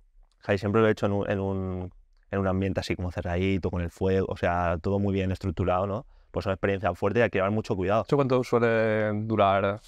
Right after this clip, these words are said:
Speaker 2: el proceso de...?
Speaker 1: Pues, eh, dep-, depende mucho, pero, o sea, me, con los hongos y eso, pues a lo mejor seis, siete horas, desde que sube, baja y se te pasa, a veces más, depende de la cantidad que tomes.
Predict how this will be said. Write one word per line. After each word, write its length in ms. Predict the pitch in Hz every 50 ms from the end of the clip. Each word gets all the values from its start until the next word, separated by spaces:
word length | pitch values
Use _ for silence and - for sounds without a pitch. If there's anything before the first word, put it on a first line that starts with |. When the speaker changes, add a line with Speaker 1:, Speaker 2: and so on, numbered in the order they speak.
| - -
Speaker 2:
el 120 | - 110
proceso 400 | - 117 - - 104 - - 104
de...? 420 | 98 101 101 98 101 101 101 98 101
Speaker 1:
Pues, 140 | 113 107 101
eh, 100 | 113 120
dep-, 240 | 110 113 104 98 117 -
depende 380 | 117 107 95 117 117 139 151
mucho, 560 | 127 107 120 123 - - 135 113 107 98 98 92
pero, 520 | 98 95 95 95 95 95 95 92 92 92 92 92 92 92 - _ _ _ -
o 120 | - -
sea, 260 | 104 107 98 95 95 95
me, 200 | 98 104 104 - - - - 50 50 -
con 120 | - - 98
los 140 | 95 95 -
hongos 320 | 113 113 127 131 135 127
y 60 | 131 120
eso, 220 | 123 123 - 120
pues 160 | - 110 101
a 20 | 98
lo 60 | 92
mejor 440 | 92 90 - 98 98 101 98 98 95
seis, 280 | - - 107 110 107 -
siete 220 | - 101 87 98
horas, 460 | 98 107 110 107 101 101 104 104 104 101
desde 240 | 95 87 95 92 82
que 160 | 95 90 87
sube, 380 | 87 - 104 104 104 101 101 95
baja 340 | 98 101 107 104 - - 101
y 20 | 98
se 100 | - 92
te 100 | 87 85
pasa, 280 | - 98 98 - 104
a 20 | 92
veces 220 | 95 - 101 95
más, 400 | 92 92 98 101 104 104 104 98
depende 260 | 98 90 95 92 92
de 40 | 95
la 40 | 95
cantidad 200 | 92 85 87 92
que 100 | 92 90
tomes. 400 | 85 101 104 101 95 101 - -